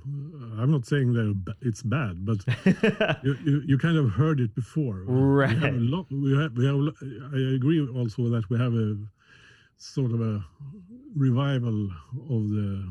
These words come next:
Speaker 1: Stockholm death metal sound at the moment.
Speaker 2: Mm-hmm.
Speaker 1: Uh, there are lots and lots of bands, uh, that are doing great stuff. I mean, I love Swedish death metal as much as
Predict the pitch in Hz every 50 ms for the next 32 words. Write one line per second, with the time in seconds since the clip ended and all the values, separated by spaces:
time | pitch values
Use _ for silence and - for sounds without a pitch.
0 | 87 80 - - - 123 110 - 120 107 101 110 110 104 - 131 117 107 107 98
1 | - 110 101 98 98 98 98 - 104 104 104 101 117 117 117 110 107 101 - -
2 | 131 117 120 113 107 101 95 95 98 101 104 101 101 104 107 110 120 139 127 104
3 | - - 113 107 113 113 104 - 107 98 98 104 101 95 92 92 92 - - -
4 | - 147 147 131 117 110 104 101 113 117 101 98 107 107 101 104 107 110 113 107
5 | 127 117 107 110 110 - - 107 104 110 139 - 107 95 - - 120 92 87 -
6 | _ _ - 113 104 101 101 95 87 87 - _ _ _ _ _ _ _ _ _
7 | _ _ _ _ - 104 104 117 107 90 85 85 - _ _ _ _ _ _ _
8 | _ _ _ - - 120 104 98 98 - 110 101 95 - 135 127 - 98 90 -
9 | _ _ _ _ _ - - - - 110 104 - 101 95